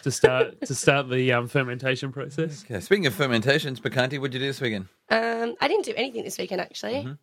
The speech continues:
Speaker 3: Had a really, like, quiet Friday, really relaxed Saturday. Just went to the shops, got my nails done.
Speaker 2: Oh, yeah.
Speaker 3: Didn't do too much. Went to the game today.
Speaker 2: Mm-hmm. Yeah.
Speaker 3: That's it.
Speaker 2: Okay, Doctor.
Speaker 1: Yes, very quiet too. Depressing Sunday.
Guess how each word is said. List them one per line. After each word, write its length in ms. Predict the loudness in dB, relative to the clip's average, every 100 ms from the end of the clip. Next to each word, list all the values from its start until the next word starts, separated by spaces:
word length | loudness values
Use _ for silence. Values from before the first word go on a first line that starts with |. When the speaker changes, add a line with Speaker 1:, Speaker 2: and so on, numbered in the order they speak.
| -4
Speaker 3:
Had 120 | -2
a 60 | -2
really, 280 | -2 -2 -2
like, 240 | -2 -4
quiet 380 | -2 2 2 2
Friday, 640 | 2 2 2 2 2 0 -4 _ _ _
really 200 | -6 -2
relaxed 420 | 0 0 0 -2 0
Saturday. 340 | 0 2 0
Just 120 | 0
went 80 | -8
to 60 | -10
the 60 |
shops, 380 | -6 0 0 0
got 100 | -10
my 60 | -10
nails 340 | -10 -8 -10 -6
done. 520 | -4 -2 -2 -2 -2
Speaker 2:
Oh, 80 | -6
yeah. 500 | -8 -10 -12 -12 -4
Speaker 3:
Didn't 200 | -2 2
do 100 | 0
too 140 | 2
much. 180 | 0 0
Went 120 | -6
to 60 | -6
the 60 |
game 180 | -4 -4
today. 360 | -2 0 0 -2 _ _ -14
Speaker 2:
Mm-hmm. 200 | -10 -8 -10 -18 -12
Yeah. 120 | -10
Speaker 3:
That's 120 | -8
it. 200 | -8 -10 -14 -18 -20 _ -18 -18 -18 -20 _ _ 2
Speaker 2:
Okay, 220 | 2 2
Doctor. 440 | -2 -2 -2 -4 -8 _ _ _
Speaker 1:
Yes, 560 | 4 4 4 -2 -4 0
very 260 | 2 2
quiet 300 | 4 2 2
too. 300 | 0 0 0 -2 -10 -20 _ _ _
Depressing 420 | -4 0 0 0 -4
Sunday. 540 | -2 0 2 2